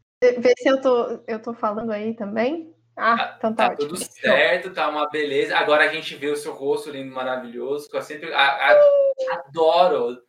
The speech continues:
Speaker 2: é, chamar a, a, a Giovanna Paixão com diversos adjetivos diferentes.
Speaker 1: Verdade.
Speaker 2: Você é
Speaker 1: Enfim,
Speaker 2: estupenda.
Speaker 1: a minha, a minha mãe mandou mensagem aqui, já vou, já vou entregar ela.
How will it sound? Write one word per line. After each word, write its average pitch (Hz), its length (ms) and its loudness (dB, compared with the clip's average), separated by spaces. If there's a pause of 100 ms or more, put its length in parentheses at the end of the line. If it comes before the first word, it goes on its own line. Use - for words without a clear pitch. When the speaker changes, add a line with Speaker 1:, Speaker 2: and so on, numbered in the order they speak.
(300)
Speaker 2:
é, 123 460 -4
chamar 123 420 -4
a, 123 100 0
a, 123 320 -2
a 113 40 -2
Giovanna 123 380 -10
Paixão 127 340 -12
com 139 80 -18
diversos 127 840 -8
adjetivos 117 600 -12
diferentes. - 640 -16 (1700)
Speaker 1:
Verdade. - 580 -10
Speaker 2:
Você - 100 -10
é 139 40 -4
Speaker 1:
Enfim, - 80 -10
Speaker 2:
estupenda. 214 760 0 (720)
Speaker 1:
a 247 60 -2
minha, 269 280 2
a 247 140 4
minha 247 300 -2
mãe - 840 -10
mandou 254 260 -4
mensagem 233 640 -6
aqui, 226 400 -10
já 220 100 -6
vou, 208 320 -10
já 220 120 -6
vou 202 80 -6
entregar 208 460 -6
ela. 190 240 -8